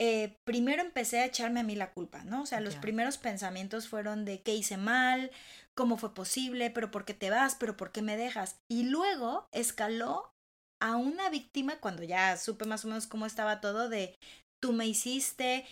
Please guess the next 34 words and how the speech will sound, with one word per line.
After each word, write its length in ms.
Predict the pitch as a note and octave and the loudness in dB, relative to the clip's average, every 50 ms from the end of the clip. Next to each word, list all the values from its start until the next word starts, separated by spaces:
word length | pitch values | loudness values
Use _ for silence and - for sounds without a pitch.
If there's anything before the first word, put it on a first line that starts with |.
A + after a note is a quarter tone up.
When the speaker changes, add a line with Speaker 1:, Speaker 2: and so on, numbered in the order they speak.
| - - - | -14 -8 -6
Speaker 1:
y 160 | A#3 A3+ - | -4 0 4
tú 100 | - A#3+ | 4 4
eres 180 | A3 A3 A3+ A3+ | 4 4 2 -2
el 100 | A3 G#3 | -4 -4
Speaker 2:
Ya. 40 | F3+ | -2
Speaker 1:
culpable". 840 | G#3 G#3 G3+ - A#3 A#3+ B3 B3 B3 B3 B3 B3 B3 B3 B3+ - _ - - - _ _ _ - | -4 -4 0 4 6 6 8 6 6 4 2 2 2 0 -2 -4 _ -20 -20 -20 _ _ _ -4
Y 100 | A#3+ A3+ | -2 -2
yo 140 | G#3 A#3 B3 | 0 0 0
me 100 | C4 D#4+ | 0 0
fui 140 | D#4 - C#4 | 0 0 0
a 40 | C4 | 2
una 140 | C4 C4+ | 2 2
depresión 600 | C4+ B3 - - F#3+ F#3 - - G#3+ G3+ G#3 - - - | 2 0 0 -2 -2 -2 -2 -2 -2 -2 -4 -6 -6 -4
muy 400 | G3+ G#3+ G#3+ A3+ A#3+ C4 D4+ D#4 | 0 2 4 4 4 4 2 0
heavy. 460 | - - A#3 G3+ F#3 G3+ B3+ F4+ - _ _ _ _ _ _ - | -2 -2 -2 0 0 -2 -4 -6 -8 _ _ _ _ _ _ 0
Es 120 | G#3+ A3 A3 | 0 2 4
la 100 | A#3+ A#3+ | 4 4
única 260 | B3 B3+ C4+ C4 B3 | 2 2 2 0 0
vez 160 | G#3+ G3 G3 G#3+ | 0 0 -2 -2
en 80 | G#3+ | -4
mi 120 | G#3+ G3+ F#3+ | -4 -2 -4
vida 300 | F#3+ F3+ F#3+ F#3+ G3+ G3 | -2 -2 -2 -2 -4 -4
que, 180 | - F#3 F3 E3+ | -6 -6 -6 -6
mm, 240 | E3 E3 E3 E3 - _ _ _ _ _ _ _ _ _ _ _ _ - - | -6 -8 -8 -12 -14 _ _ _ _ _ _ _ _ _ _ _ _ -8 -4
toqué 260 | - G#3 - A3 G#3 | -4 -2 0 -2 -2
fondo. 420 | - - G3 F#3 F#3 A3 C#4+ F4+ - _ _ _ _ _ _ - - - - _ _ - | -2 -2 -4 -2 -2 -2 -4 -4 -8 _ _ _ _ _ _ -20 -20 -20 -20 _ _ -4
Eh, 260 | G3+ F#3+ F3+ F3 E3+ E3+ | -2 -2 0 -2 -2 -2
pesaba 920 | - F#3+ F#3+ - G3+ G3 G3+ G#3 G#3 G3+ G3+ G3 F#3 F3+ F3 E3 E3 E3+ - _ _ _ _ _ _ _ _ _ _ _ _ _ _ _ _ _ _ _ _ _ - | -2 -2 0 2 4 4 6 6 6 6 6 6 6 4 4 2 -2 -6 -10 _ _ _ _ _ _ _ _ _ _ _ _ _ _ _ _ _ _ _ _ _ -8
Speaker 2:
Mm. 80 | F3 | -2
Speaker 1:
cuarenta 300 | - G#3+ F#3+ F3+ F3+ F#3 F3 | 0 2 2 2 0 0 -2
y 60 | E3+ | -2
cinco 300 | E3 G#3+ G#3+ G#3 A3 G3+ | -2 -2 -2 -2 -2 -2
kilos. 520 | - F3+ E3+ E3+ - C4 E4 D#4+ - - - _ _ _ _ _ _ _ | -2 -4 -2 -2 -2 -2 -2 -4 -8 -12 -16 _ _ _ _ _ _ _
Em, 840 | - G3 F#3+ F3+ F3 F3 E3 E3 E3 E3 D#3+ D#3+ D#3+ D#3+ D#3 D#3 D#3 | -8 -4 -4 -2 -4 -4 -6 -6 -8 -8 -8 -8 -10 -10 -12 -12 -14